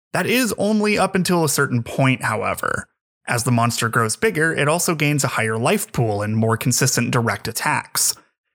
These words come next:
It becomes harder to maneuver through these tight hiding spaces that previously lent a strategic advantage. When the monster has to compress its form into an air duct rather than slipping its entire mass through it at will, it exposes itself to a greater risk of lethal damage.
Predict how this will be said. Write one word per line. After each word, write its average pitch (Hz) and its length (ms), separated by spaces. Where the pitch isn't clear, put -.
It 143 120
becomes 160 300
harder 185 360
to 170 140
maneuver 143 460
through 113 220
these 113 240
tight - 280
hiding 110 340
spaces 113 500
that - 240
previously 160 440
lent 143 280
a 156 40
strategic 147 540
advantage. - 720
When 127 160
the 117 60
monster 123 360
has 127 180
to - 80
compress 120 440
its - 140
form 120 300
into 113 200
an 113 80
air 208 200
duct 170 320
rather 117 240
than 110 180
slipping 123 360
its 113 120
entire 123 520
mass 127 320
through 123 200
it 113 80
at 98 120
will, 165 380
it 165 120
exposes 165 580
itself 160 420
to 165 180
a 170 60
greater 135 380
risk 127 320
of 131 100
lethal 113 360
damage. 123 640